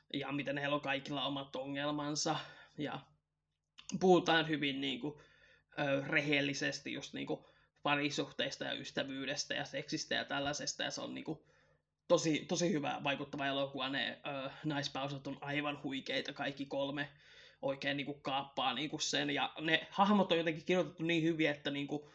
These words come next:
yhdenkään niissä tarina ei oo tylsä tai millään lailla. Että, niinku, ei tuu koskaan sellaista oloa, että, "Ää, mä olisin halunnut tietää, niinku,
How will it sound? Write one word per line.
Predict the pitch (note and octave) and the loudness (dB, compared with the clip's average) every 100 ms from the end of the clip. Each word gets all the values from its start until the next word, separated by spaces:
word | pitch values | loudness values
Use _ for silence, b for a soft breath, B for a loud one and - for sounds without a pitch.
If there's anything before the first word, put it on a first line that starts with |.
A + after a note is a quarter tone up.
| B B | B B
yhdenkään | - G#3 F#3 E3+ D3+ | 6 8 10 8 6
niissä | D#3 D#3 | 2 0
tarina | D#3 D#3+ D#3 C#3+ | 0 2 0 0
ei | D3+ D#3 D3 | 2 2 2
oo | C#3 - | -2 -6
tylsä | - E3 D#3 D3 | 0 4 4 2
tai | C#3 C#3 | -2 -2
millään | C3+ C#3 C#3 C3+ C#3 | -2 -4 -2 -2 -2
lailla. | C3+ C3 C#3+ D3 B B B B | -4 -4 -4 -6 B B B B
Että, | C#3 - - | -4 -2 -4
niinku, | C#3 C#3 - | -2 0 4
ei | D#3+ | 4
tuu | F3 | 4
koskaan | D#3+ - F3+ | 6 6 8
sellaista | E3 E3 - | 6 4 6
oloa, | E3+ D#3+ | 6 6
että, | D#3 | 6
"Ää, | A#3 C#4 C#4+ | 8 10 10
mä | C4+ | 10
olisin | C#4 C#4+ | 8 6
halunnut | D4 C#4+ - | 6 6 8
tietää, | C#4 C4+ B3 | 8 8 6
niinku, | A3+ A3+ A3+ | 6 6 4